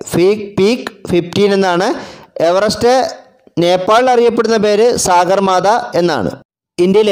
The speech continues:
ഏറ്റവും ദൈർഘ്യമുള്ള പകൽ അനുഭവപ്പെടുന്ന ദിവസം ഏതാണ്? ജൂൺ ഇരുപത്തിയൊന്ന്. ഇന്ത്യയിൽ ഏറ്റവും ദൈർഘ്യമുള്ള പകൽ അനുഭവപ്പെടുന്ന ദിവസം ജൂൺ ഇരുപത്തിയൊന്നാണ്. ഭൂമിശാസ്ത്രത്തിൻ്റെ പിതാവ്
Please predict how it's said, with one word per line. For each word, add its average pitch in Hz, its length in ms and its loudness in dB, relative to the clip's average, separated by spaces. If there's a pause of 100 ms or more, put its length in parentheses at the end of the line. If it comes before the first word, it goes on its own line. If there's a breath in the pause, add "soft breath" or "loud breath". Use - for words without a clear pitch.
ഏറ്റവും 185 340 0
ദൈർഘ്യമുള്ള 196 560 0 (240)
പകൽ 165 320 2 (180)
അനുഭവപ്പെടുന്ന 196 540 0
ദിവസം 175 380 0
ഏതാണ്? 143 260 0 (500 loud breath)
ജൂൺ 185 220 2 (260)
ഇരുപത്തിയൊന്ന്. 170 720 0 (680 loud breath)
ഇന്ത്യയിൽ 180 240 0 (100)
ഏറ്റവും 190 320 -2 (180)
ദൈർഘ്യമുള്ള 180 560 0 (140)
പകൽ 160 320 2 (180)
അനുഭവപ്പെടുന്ന 175 540 0
ദിവസം 175 320 0 (440 loud breath)
ജൂൺ 190 240 2
ഇരുപത്തിയൊന്നാണ്. 170 840 0 (540 loud breath)
ഭൂമിശാസ്ത്രത്തിൻ്റെ 233 840 2 (100)
പിതാവ് 196 480 4